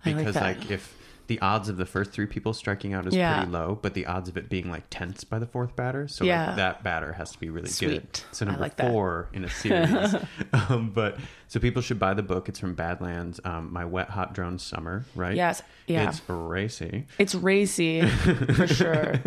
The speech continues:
Speaker 2: Um, but, uh, is there anything that you've got coming up that people should keep an eye out for, or anything like that?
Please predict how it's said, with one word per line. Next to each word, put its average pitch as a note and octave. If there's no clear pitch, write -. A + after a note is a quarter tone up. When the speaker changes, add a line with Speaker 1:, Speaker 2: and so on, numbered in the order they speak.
Speaker 2:
Um, G2+
but, A#2
uh, G#2+
is A#2
there A2+
anything B2
that G2+
you've G2
got F2+
coming G2+
up G#2+
that -
people F#2+
should F2
keep -
an -
eye A#2
out D3+
for, D3+
or F2
anything F#2
like E2+
that? B2